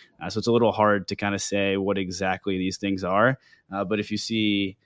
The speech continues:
at the top of this leaderboard we have, yeah, Astroglyph posted a shit ton of data,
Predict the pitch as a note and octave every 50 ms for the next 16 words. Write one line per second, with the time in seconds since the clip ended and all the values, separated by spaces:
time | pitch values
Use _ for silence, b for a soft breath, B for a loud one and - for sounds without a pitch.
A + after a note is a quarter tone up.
0 | _ _ - F#2+ - A2 - - A2 G#2 G#2 - A2+ G2 G2+ G2+ F#2+ - F#2+ G#2
1 | G#2 G2+ G#2+ G#2 F2+ G#2+ G2+ G2 F#2+ F#2 F2+ F#2+ F2+ F2+ F2 E2 E2+ D#2+ - -
2 | G2 G2+ G2+ - - G#2+ G2+ F#2 G2 G2 G2 - - - G2+ G2 F#2+ - - G2
3 | F2 E2+ F2 - - G#2 G2+ - G2+ F#2+ G2 F#2+ F2 F2 F2 F2+ F2 F2 F2 F#2